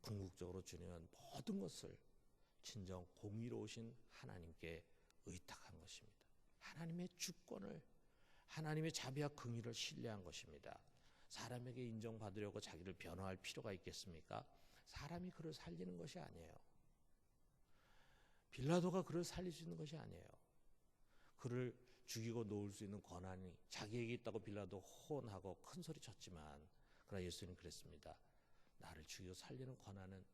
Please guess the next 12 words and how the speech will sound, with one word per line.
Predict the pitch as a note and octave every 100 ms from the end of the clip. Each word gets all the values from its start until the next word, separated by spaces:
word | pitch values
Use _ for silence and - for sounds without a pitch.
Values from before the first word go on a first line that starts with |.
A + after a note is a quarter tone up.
| - - - -
오직 | D#2+ E2+
하나님께 | - C#3 B2+ - B2+
있다. | A#2 - G#2 - - - - - - - - - - -
하나님이 | - B2+ A#2+ D3+ E3
살리시는 | - D#3 D#3 - D3+
것입니다. | - - - B2 - - - - - - - -
그러므로 | G#2 G2+ G2 F#2
주님은 | - F2 F2+ F#2
오직 | D#2+ F2 E2+
하나님께만 | - C#3 C#3+ B2 B2 A#2 A#2
하소연하고 | A2 - A#2 A2 G2+ F#2+ G2 E3+ - - - - - -
그분만을 | - F2 E2+ E2 D#2+ E2